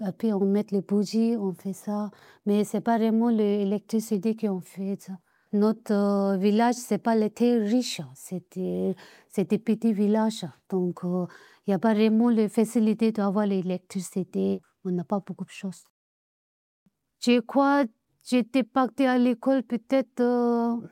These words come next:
une fois ou deux fois. Je me souviens pas, mais c'était quelques jours. Euh, c'était, c'était l'école de chinois. C'est pas vraiment l'école de tibétaine,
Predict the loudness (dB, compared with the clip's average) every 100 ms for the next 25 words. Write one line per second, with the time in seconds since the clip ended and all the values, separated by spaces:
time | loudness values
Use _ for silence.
0 | _ _ _ _ _ _ _ _ _ _
1 | -6 0 0 0 2 2 2 2 0 0
2 | -2 -2 _ _ _ _ _ -2 0 0
3 | -2 -4 -2 -2 -2 -2 0 2 0 -2
4 | _ _ _ _ _ _ -2 -2 2 0
5 | 2 2 2 2 2 4 4 4 0 _
6 | _ _ _ _ -4 0 0 2 -2 2
7 | 2 4 4 2 0 0 2 0 0 0
8 | 0 -2 0 0 2 0 -4 _ _ _
9 | _ _ _ _ _ -10 -6 0 2 2
10 | 2 2 2 2 2 0 0 -2 0 0
11 | 0 -2 -4 -4 -2 0 0